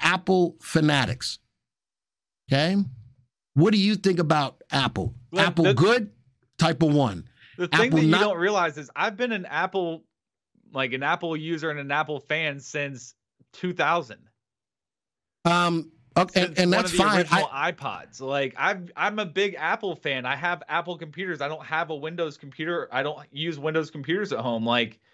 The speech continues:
Speaker 2: I
Speaker 1: Hey, so,
Speaker 2: use Apple
Speaker 1: so
Speaker 2: products, but I still don't think from a stock standpoint and from a macro standpoint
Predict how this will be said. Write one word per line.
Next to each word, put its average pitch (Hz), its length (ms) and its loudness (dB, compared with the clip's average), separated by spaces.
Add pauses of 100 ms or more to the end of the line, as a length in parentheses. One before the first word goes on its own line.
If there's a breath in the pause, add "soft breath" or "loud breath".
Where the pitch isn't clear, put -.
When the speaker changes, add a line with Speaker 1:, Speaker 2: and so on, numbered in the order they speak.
(160)
Speaker 2:
I 190 120 6
Speaker 1:
Hey, 180 40 2
so, 196 160 4
Speaker 2:
use 190 160 2
Apple 180 240 0
Speaker 1:
so - 160 2
Speaker 2:
products, 170 320 0
but 143 180 -4
I 156 80 0
still 165 380 -4
don't 160 240 -6
think 185 260 -8
from 147 160 -6
a 127 60 -10
stock 175 340 -2
standpoint 135 560 -6
and 139 80 -12
from 143 200 0
a 131 40 -6
macro 127 480 -2
standpoint 131 600 -2